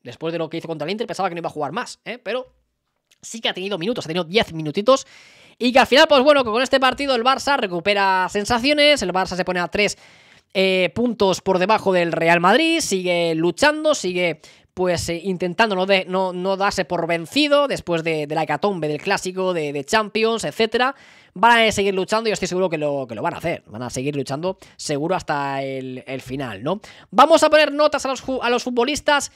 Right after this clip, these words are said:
del Barça. Marc-André Ter Stegen no ha tenido mucho trabajo. Le pondremos un seis, seis y medio, simplemente porque no ha tocado mucho la pelota. Sergi Roberto le pondremos un siete. Jordi Alba le pondremos un, eh, ocho y medio. Ha estado con un trabajo excelente, llegando muy bien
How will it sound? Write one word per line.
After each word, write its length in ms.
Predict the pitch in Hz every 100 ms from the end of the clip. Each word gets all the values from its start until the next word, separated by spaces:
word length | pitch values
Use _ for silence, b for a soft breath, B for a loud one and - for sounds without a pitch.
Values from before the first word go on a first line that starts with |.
| b b b
del 340 | 180 262 254
Barça. 300 | 285 240 185
Marc-André 320 | 185 190 254
Ter 180 | 247 220
Stegen 340 | 208 262 262 -
no 420 | 196 220 269 285
ha 160 | 302 285
tenido 220 | 233 226
mucho 240 | 220 214
trabajo. 480 | 202 196 233 - 240
Le 80 | 208
pondremos 400 | 175 196 190 185
un 80 | 175
seis, 340 | - 214 208
seis 180 | 185 165
y 60 | 165
medio, 460 | 196 190 202 - _
simplemente 400 | - 208 185 196
porque 200 | 180 151
no 120 | 156 214
ha 60 |
tocado 220 | 202 170
mucho 200 | 147 139 135
la 80 | 135
pelota. 420 | 233 - 302 294 b b b b
Sergi 340 | - 294 254
Roberto 260 | 233 226 220
le 80 |
pondremos 360 | 208 196 196 180
un 80 | 170
siete. 420 | 202 202 220 208 b b b
Jordi 360 | 147 262 285 240
Alba 180 | 220 208
le 80 | 202
pondremos 500 | 196 190 190 185 185
un, 220 | 185 185
eh, 300 | 180 180 180
ocho 280 | 226 220 170
y 40 |
medio. 220 | 175 220
Ha 20 | 226
estado 240 | 175 165
con 120 | 156
un 80 | 151
trabajo 280 | 165 156 160
excelente, 500 | - 151 208 233 233
llegando 280 | 165 151 147
muy 160 | 147
bien 280 | 143 165 135